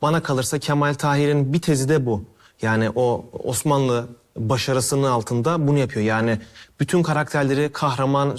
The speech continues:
sürekli gaza eden, e, kişiler olarak da resmedebilirdi Kemal Tahir. Fakat, e, sizin de dediğiniz gibi aslında işin kalemle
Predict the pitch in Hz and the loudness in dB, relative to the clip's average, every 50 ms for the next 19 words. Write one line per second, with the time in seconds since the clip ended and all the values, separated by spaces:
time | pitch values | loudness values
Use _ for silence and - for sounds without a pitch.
0 | - - - - - 139 139 131 - 139 123 117 135 131 120 143 147 151 143 139 | -8 -12 -10 -6 -4 -2 -2 -2 -2 -4 -2 -2 0 0 0 2 0 0 0 0
1 | 127 143 147 151 143 - - - _ _ _ _ _ _ _ _ - 120 123 120 | 0 0 0 -2 -4 -8 -16 -20 _ _ _ _ _ _ _ _ -6 -4 -2 -2
2 | 120 113 - 143 - - 147 170 165 156 156 160 180 - 156 127 123 - - 120 | -2 -2 -4 -4 -4 -2 0 2 2 2 2 2 0 0 0 0 0 0 -2 -2
3 | 107 113 101 110 101 110 101 92 135 151 208 208 - - - 120 110 110 107 101 | -2 -2 0 0 0 0 0 0 0 -2 -2 -2 -6 -4 -2 0 0 0 0 -2
4 | - 117 135 185 190 - - 156 - 160 156 - - - - _ - - - - | -4 -4 -4 -4 -4 -2 -2 -2 -2 -2 -4 -4 -8 -20 -20 _ -14 -12 -8 -8
5 | - - - 147 147 160 147 147 147 147 151 160 160 143 139 160 160 156 147 143 | -6 -4 0 2 2 2 4 4 4 4 4 2 2 2 0 0 0 0 0 -2
6 | - - 156 151 165 160 151 - 185 190 180 - - 208 208 170 165 156 139 120 | -2 -2 0 0 0 0 0 0 -2 -2 -2 0 0 2 4 4 4 2 2 0
7 | 110 98 | -2 -4